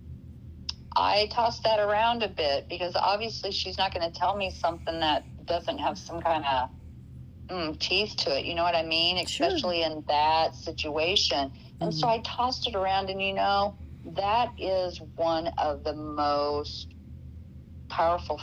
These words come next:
Speaker 1: phrases that I go back to sometimes.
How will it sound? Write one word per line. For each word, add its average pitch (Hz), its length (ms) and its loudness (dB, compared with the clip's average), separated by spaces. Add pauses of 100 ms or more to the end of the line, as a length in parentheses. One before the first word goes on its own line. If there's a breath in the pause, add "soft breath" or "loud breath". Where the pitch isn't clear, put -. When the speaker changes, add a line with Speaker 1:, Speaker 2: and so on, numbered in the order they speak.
(120)
Speaker 1:
phrases 147 720 0
that 135 260 2
I 139 200 2
go 147 180 -2
back 143 360 2
to 139 160 -4
sometimes. 131 880 0